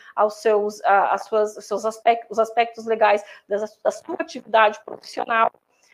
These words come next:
né? E por isso a educação legal foi pensado para isso, para que a gente pudesse levar para dentro do município, né, e para dentro do âmbito de atuação de profissionais da educação, de um modo geral,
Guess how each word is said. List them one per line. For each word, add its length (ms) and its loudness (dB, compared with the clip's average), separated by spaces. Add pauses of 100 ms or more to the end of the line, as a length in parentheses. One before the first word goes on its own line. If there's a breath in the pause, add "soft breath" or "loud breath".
(120)
né? 280 -2
E 80 -4
por 180 6
isso 220 0
a 40 0
educação 400 2
legal 300 4
foi 140 -2
pensado 480 0
para 160 0
isso, 240 -4
para 100 -4
que 80 -6
a 60 -4
gente 180 -12
pudesse 380 0
levar 720 4
para 80 6
dentro 260 0
do 80 -2
município, 720 -6
né, 260 -2
e 60 -4
para 160 0
dentro 240 -2
do 80 2
âmbito 200 0
de 80 -4
atuação 480 -2
de 100 -10
profissionais 680 0
da 80 2
educação, 520 -4
de 80 -14
um 60 -8
modo 240 -2
geral, 520 6